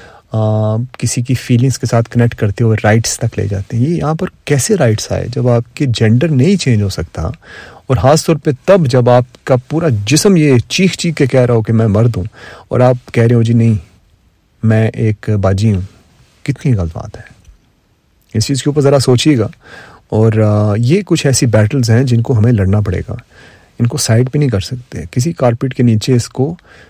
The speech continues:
آپ اوپر کر کے سائیڈ پہ چھپا نہیں سکتے۔ یہ ایسے ایشوز ہیں جن سے ہمیں سچ مچ میں سر جوڑ کے بات کرنی پڑے گی اور، آ، سوچنا پڑے گا کہ ہم کیسے ان کو حل کریں۔ اگر حل نہیں بھی کر سکتے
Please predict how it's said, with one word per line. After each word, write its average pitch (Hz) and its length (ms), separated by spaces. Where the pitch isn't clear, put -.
آپ 113 180
اوپر 123 260
کر 120 160
کے 120 140
سائیڈ 117 320
پہ 123 60
چھپا 110 300
نہیں 135 100
سکتے۔ - 360
یہ 123 200
ایسے 123 260
ایشوز 135 340
ہیں 135 120
جن 120 220
سے 123 400
ہمیں 107 260
سچ - 380
مچ 165 260
میں 110 100
سر 143 300
جوڑ 120 320
کے 95 200
بات 120 260
کرنی 98 220
پڑے 95 300
گی 147 120
اور، 98 260
آ، 95 180
سوچنا 123 400
پڑے 90 260
گا 104 120
کہ 117 120
ہم 110 120
کیسے 110 460
ان 107 120
کو 104 120
حل 110 200
کریں۔ 131 280
اگر 101 180
حل 147 180
نہیں 131 200
بھی 196 100
کر 170 140
سکتے - 380